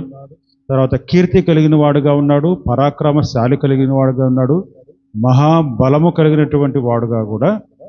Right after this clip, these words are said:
ఈ సందర్భంలో దావీదు ఉన్నాడు. అంటే ఇన్ని ఆధిక్యతలు కలిగినప్పటికీ కూడా దేవుని ఆరాధించటలో ఆయన చూపించేటువంటి ఆసక్తి,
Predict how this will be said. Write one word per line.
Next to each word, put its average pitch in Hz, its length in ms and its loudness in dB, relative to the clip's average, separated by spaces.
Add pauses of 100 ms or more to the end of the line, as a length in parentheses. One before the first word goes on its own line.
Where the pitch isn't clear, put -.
(300)
ఈ 123 60 2
సందర్భంలో 131 960 0
దావీదు 147 360 2
ఉన్నాడు. 131 560 -2 (220)
అంటే 143 200 0
ఇన్ని 175 520 4
ఆధిక్యతలు 170 840 0
కలిగినప్పటికీ 139 840 -2
కూడా 117 560 -2 (1000)
దేవుని 196 680 2
ఆరాధించటలో 151 1160 0
ఆయన 135 340 -2
చూపించేటువంటి 139 1120 0
ఆసక్తి, 131 680 -2